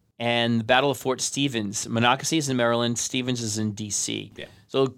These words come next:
Speaker 1: uh, just talk about what happened in those and why did Lee do it? Why was it important to take place?
Speaker 2: So, yeah, so Lee is going to dispatch, uh,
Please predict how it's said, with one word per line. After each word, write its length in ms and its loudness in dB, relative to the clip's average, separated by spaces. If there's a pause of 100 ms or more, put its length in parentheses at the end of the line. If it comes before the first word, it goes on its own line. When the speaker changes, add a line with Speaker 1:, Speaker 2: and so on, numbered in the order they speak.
Speaker 1:
uh, 200 2
just 340 -6
talk 220 4
about 440 4 (200)
what 120 6
happened 360 4
in 80 6
those 320 6
and 400 0 (300)
why 260 8
did 180 2
Lee 140 4
do 260 4
it? 160 2
Why 200 2
was 180 -2
it 80 -2
important 440 -6
to 360 -6
take 200 -10
place? 340 -12 (260)
Speaker 2:
So, 180 -4
yeah, 220 -2
so 160 0
Lee 300 -4
is 200 -4
going 360 0
to 260 0
dispatch, 720 -2
uh, 300 -6